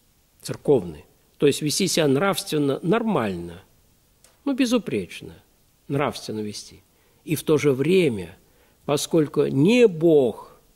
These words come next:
является моей целью, не эта истинная любовь, которая называется Богом, я могу внутри, духовно, иметь прямо противоположную направленность. Это,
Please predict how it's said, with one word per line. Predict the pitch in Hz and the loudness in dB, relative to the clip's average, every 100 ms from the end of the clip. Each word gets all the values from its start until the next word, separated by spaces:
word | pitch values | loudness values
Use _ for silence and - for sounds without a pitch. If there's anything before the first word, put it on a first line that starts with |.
| _ _ _ _ - | _ _ _ _ -12
является | 120 123 127 123 120 | -6 -2 -2 -2 -4
моей | 117 113 | -2 -2
целью, | 104 - 98 78 76 - _ _ _ _ _ _ | -4 -8 -8 -10 -18 -20 _ _ _ _ _ _
не | 135 147 208 254 | 0 4 6 4
эта | 247 226 196 175 | 2 0 0 -2
истинная | - 170 151 - 143 143 | -2 0 0 0 2 4
любовь, | 139 143 117 82 - _ _ _ - | 2 0 -2 -2 -12 _ _ _ -8
которая | 110 110 | -6 -4
называется | 107 110 107 - 95 | -4 -4 -4 -4 -8
Богом, | 98 85 82 _ _ _ _ | -8 -8 -12 _ _ _ _
я | - 127 | -4 -2
могу | 120 117 113 | -2 -2 -4
внутри, | 107 104 98 - 127 214 220 117 - _ | -6 -6 -6 -8 -4 -2 0 -2 -8 _
духовно, | 113 117 - 185 131 92 82 _ _ _ _ _ _ _ | -16 -6 4 4 4 -4 -16 _ _ _ _ _ _ _
иметь | - 151 156 - | 0 2 2 -2
прямо | 151 165 214 202 | -2 0 2 2
противоположную | 185 160 - 135 131 139 127 117 | 0 -2 -2 -2 -2 -2 -2 -6
направленность. | 113 - 78 80 85 - - - _ _ _ _ _ _ _ _ _ - | -6 -12 -14 -16 -20 -20 -20 -20 _ _ _ _ _ _ _ _ _ -16
Это, | 123 175 | -4 -2